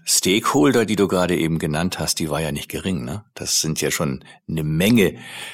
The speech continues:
Neudeutsch Touchpoints, die ihr da hattet, um dieses Projekt, ähm, da durchzusetzen. Das ist sicherlich nicht ohne,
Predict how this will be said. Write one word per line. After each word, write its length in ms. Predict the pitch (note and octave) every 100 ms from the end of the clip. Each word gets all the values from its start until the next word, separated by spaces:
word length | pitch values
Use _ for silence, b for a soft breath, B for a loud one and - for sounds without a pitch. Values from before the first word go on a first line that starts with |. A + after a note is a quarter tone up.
| B B B _
Neudeutsch 800 | F#2 E2+ E2+ E2 E2 - - _
Touchpoints, 920 | - D#2 - - - E2 D#2 - -
die 240 | - D#2+
ihr 140 | D2 D2
da 300 | D2+ D2 -
hattet, 320 | E2+ - D2
um 200 | D#2 D2+
dieses 320 | F2 D#2 D2
Projekt, 680 | - - D#2+ E2+ E2 - - -
ähm, 400 | E2+ D2+ D2 -
da 100 | D2
durchzusetzen. 880 | C#2+ E2+ F2 - D#2 D#2 D#2 - C2+
Das 220 | D2+ -
ist 100 | G2+
sicherlich 440 | - G2+ F#2 F#2 -
nicht 180 | E2
ohne, 340 | - F2+ G#2